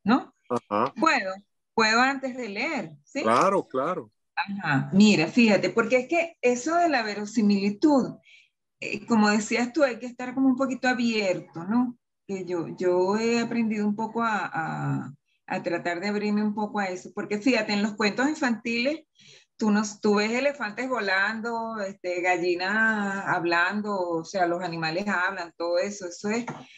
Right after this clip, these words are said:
Speaker 1: y eso en la realidad no ocurre, pero son elementos del tipo de cuento, y hay otros cuentos, este, ya no para niños, que también te pueden presentar cosas así como que, este, como que,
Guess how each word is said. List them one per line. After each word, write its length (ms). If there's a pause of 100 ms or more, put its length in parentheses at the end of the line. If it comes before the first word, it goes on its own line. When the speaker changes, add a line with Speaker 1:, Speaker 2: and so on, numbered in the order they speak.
(100)
Speaker 1:
y 200
eso 280
en 80
la 100
realidad 440
no 120
ocurre, 540 (460)
pero 420
son 460
elementos 600 (480)
del 240
tipo 260
de 160
cuento, 540 (180)
y 160
hay 220
otros 300
cuentos, 680 (120)
este, 420 (180)
ya 280
no 180
para 160
niños, 440 (320)
que 120
también 540
te 80
pueden 360
presentar 520
cosas 480
así 240
como 280
que, 460 (560)
este, 1040
como 320
que, 640